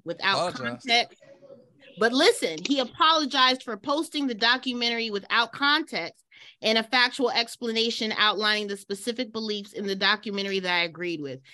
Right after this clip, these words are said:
Speaker 1: He apologized for not being more concise with his post. That's what he apologized for. And what I've noticed when I look to find it,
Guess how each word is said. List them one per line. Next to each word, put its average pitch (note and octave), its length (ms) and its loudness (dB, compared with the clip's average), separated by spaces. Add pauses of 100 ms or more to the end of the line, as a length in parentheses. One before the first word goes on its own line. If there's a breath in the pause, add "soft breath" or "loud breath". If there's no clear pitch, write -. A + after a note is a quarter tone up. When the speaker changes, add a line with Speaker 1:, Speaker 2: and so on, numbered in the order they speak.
(160 soft breath)
Speaker 1:
He D4 180 2
apologized C4 800 2
for G3+ 100 -10
not G#3+ 280 0
being A3 260 -2
more A3 220 0
concise A3 640 0
with G3+ 140 -2
his F#3+ 180 -2
post. D3 560 -8 (100)
That's A3+ 300 -2
what C4 100 -4
he A3+ 100 -2
apologized E3+ 1160 -6
for. B2 240 -14 (340 loud breath)
And A#3 140 4
what A#3+ 120 8
I've A3+ 140 4
noticed D4+ 380 2
when B3 100 -2
I A#3 80 2
look C4+ 260 -6
to B3 120 -6
find F#4 440 2
it, E3+ 240 -2